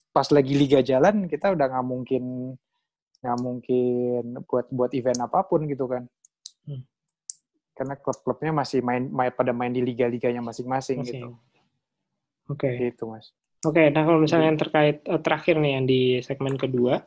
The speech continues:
Speaker 2: si, terkait ekosistem yang saya tanya tadi, ekosistem sepak bola Indonesia sendiri, menurut Mas ada yang perlu ditambah atau sebenarnya udah pas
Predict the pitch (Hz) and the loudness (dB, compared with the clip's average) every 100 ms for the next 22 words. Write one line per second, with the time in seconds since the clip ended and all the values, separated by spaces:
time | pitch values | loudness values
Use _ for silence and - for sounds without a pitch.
0 | _ _ - - 147 139 135 135 131 135 | _ _ -12 -4 0 2 2 0 -2 -4
1 | - 135 135 147 139 156 143 156 143 131 | -4 -2 -2 -2 -2 -4 -4 -2 -2 -4
2 | 135 131 131 135 131 127 175 190 _ - | -4 -2 -2 -4 -6 -4 -4 -6 _ -6
3 | 135 143 139 139 - - - 131 131 131 | -4 -2 -4 -4 -6 -6 -4 0 0 0
4 | 131 127 139 - 131 143 226 - - - | -2 -2 -4 -2 0 2 0 -6 -20 -20
5 | _ - 151 147 143 143 185 190 - - | _ -2 4 4 2 2 0 0 -6 -16
6 | - 175 147 143 143 139 139 139 135 135 | -8 0 2 2 6 6 6 4 0 -6
7 | 147 143 143 139 143 135 139 170 180 147 | -6 -2 -2 -2 -2 -2 -2 -2 -6 -8
8 | 139 143 147 135 127 _ 151 | -10 -8 -6 -6 -8 _ -6